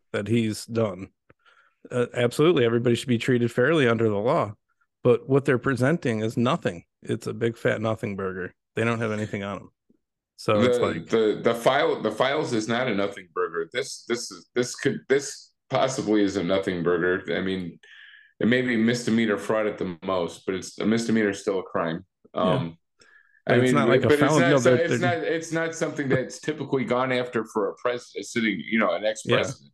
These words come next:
Speaker 2: not
Speaker 1: yeah.
Speaker 2: a sitting president, an
Speaker 1: And this sets,
Speaker 2: ex-president.
Speaker 1: this sets a precedent too, 'cause now it's gonna be, you know, uh, when the,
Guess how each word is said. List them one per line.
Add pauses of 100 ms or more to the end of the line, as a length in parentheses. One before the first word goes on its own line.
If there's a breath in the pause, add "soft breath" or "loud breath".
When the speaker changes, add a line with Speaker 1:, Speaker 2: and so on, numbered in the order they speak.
Speaker 2:
not
Speaker 1:
yeah.
Speaker 2:
a
sitting
president, (360 loud breath)
an
Speaker 1:
And
this
sets,
Speaker 2:
ex-president.
Speaker 1:
this
sets
a
precedent
too,
'cause
now
it's
gonna
be, (320 soft breath)
you
know,
uh,
when
the,